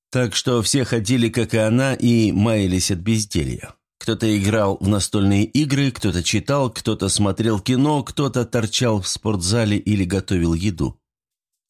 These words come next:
К просмотру фильма, скачанному всего сутки назад, она тоже присоединилась.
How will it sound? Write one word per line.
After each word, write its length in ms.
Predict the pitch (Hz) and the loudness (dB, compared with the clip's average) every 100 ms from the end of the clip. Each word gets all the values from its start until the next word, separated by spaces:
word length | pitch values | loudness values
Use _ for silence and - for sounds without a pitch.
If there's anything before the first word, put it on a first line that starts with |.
| - | -12
К 80 | - | -4
просмотру 640 | 107 104 - 113 104 110 | -2 0 2 0 2 0
фильма, 380 | 101 139 113 82 | 0 2 2 2
скачанному 680 | - 98 - 95 87 90 90 | 0 -2 0 0 2 2 0
всего 340 | - 101 92 | 0 0 2
сутки 380 | 87 - 90 - | 0 0 -2 0
назад, 400 | 95 92 95 87 | 0 0 0 0
она 180 | 98 101 | 0 -2
тоже 380 | - 92 73 71 | -2 -2 -2 -2
присоединилась. 1000 | - 69 80 69 76 76 73 73 - | -4 -2 -2 0 0 2 0 0 -4